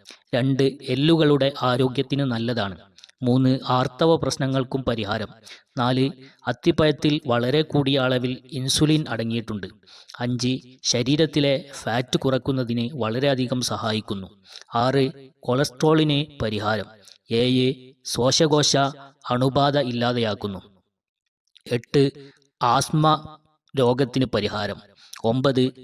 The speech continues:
ധമനികൾക്ക് ആരോഗ്യം നൽകുന്നു. പത്ത്, ഹൃദയ സംബന്ധമായ രോഗങ്ങളെ ഇല്ലാതെയാക്കുന്നതിന് സഹായിക്കുന്നു.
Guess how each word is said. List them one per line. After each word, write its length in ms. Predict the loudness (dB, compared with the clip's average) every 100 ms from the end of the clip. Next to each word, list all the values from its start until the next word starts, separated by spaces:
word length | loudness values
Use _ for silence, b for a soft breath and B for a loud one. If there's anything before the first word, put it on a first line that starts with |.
| -20 -4
ധമനികൾക്ക് 720 | 0 2 2 4 2 2 -2 0
ആരോഗ്യം 460 | 0 2 2 2
നൽകുന്നു. 380 | 0 -2 -4 -6 -10 _ _
പത്ത്, 300 | -4 -2 -2 -2 -4 -6
ഹൃദയ 340 | -4 0 0
സംബന്ധമായ 560 | 2 0 2 2 2 4
രോഗങ്ങളെ 480 | 4 2 2 0 0
ഇല്ലാതെയാക്കുന്നതിന് 880 | -2 0 0 2 2 0 -4 -2 -4 -4
സഹായിക്കുന്നു. 600 | -4 -2 -2 -4 -6